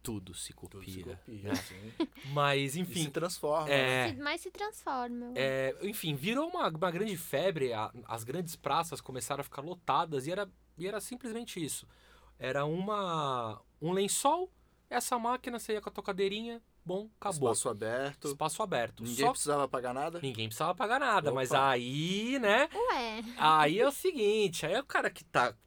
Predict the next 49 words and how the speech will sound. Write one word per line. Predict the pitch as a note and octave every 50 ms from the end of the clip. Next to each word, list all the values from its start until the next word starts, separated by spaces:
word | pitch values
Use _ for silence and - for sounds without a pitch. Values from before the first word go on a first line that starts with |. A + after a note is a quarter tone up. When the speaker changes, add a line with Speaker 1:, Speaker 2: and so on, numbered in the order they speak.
| _ _ _
Speaker 1:
que | - - A2
tá | - - A#2+ A#2+
olhando, | A#2+ A#2+ A#2+ A2+ A#2 B2 B2 B2+ A#2+ A2 A2+
todo | A2+ - A#3 B3+ A3 A#3 F#3
mundo | D#3+ D3 C3+ B2+ A2+ G#2+
vendo, | G2+ G#2+ A#2 F3+ A3+ B3 G3+ C#3 A2 - - - - - - - - - _
o | -
cara | - - A3
fala, | - - G#3 F#3+ F#3+
"Pô, | - - A#3+ A3 E3
isso | B2 - -
dá | A#2 G#2+
um | G#2+
dinheiro, | G#2+ C3+ G3+ C#4+ C#4+ C4 B3+ B3+ B3
né?" | B3 C4 C#4+ - _ - -
Speaker 2:
Aham. | G#2+ G#2+ G#2 G2+ G#2+ G#2+ G#2+ G#2+ - _ _ _ _ _ -
Speaker 1:
Aí | - - A3+ G#3
os | -
caras | - F3 E3 E3+ E3
começaram | - F#3 F3 E3 - F3 E3+
a |
chegar | E3 - G3 E3+ E3+ F3
nos | F3+ F3+ -
teatros, | - A#3 A3 G#3 G#3 G#3 - D#3 B2 B2+
os | B2+ - -
principais | - F#3 F3+ - - - F3+ E3+ E3
teatros, | - - A3 G3+ F#3+ F#3 - -
como | - F#3
o | F3+
Teatro | - F#3 F3 G3+
Speaker 2:
Sim. | F3+
Speaker 1:
Guarani, | F3+ F3 F3 F3 E3 D#3+ D#3+ D#3+
por | - F#3+ F#3+
exemplo, | F#3 F3+ F#3 A#3 B3+ A#3+ -
falou, | - A#3 A#3
"Pô, | - - - E4 C4
não | G3 F3+
tem | F#3 G#3+
como | - D#4 D#4+
a | E4
gente | E4 - - -
fazer | - G#3 F#3 D#3+ E3 E3+
uma | E3 E3
sessão | E3 - D3+ - - - - D3 D3 C#3+
aí, | C3 B2+ F3 G3
em | G#3 F3
vez | C3+ C3+ D#3 F#3 F3 D3+
de | D#3 D3
teatro, | - - C3+ A#2+ A#2 B2+ D3+ F#3+ G#3+ - - - A#2 G2+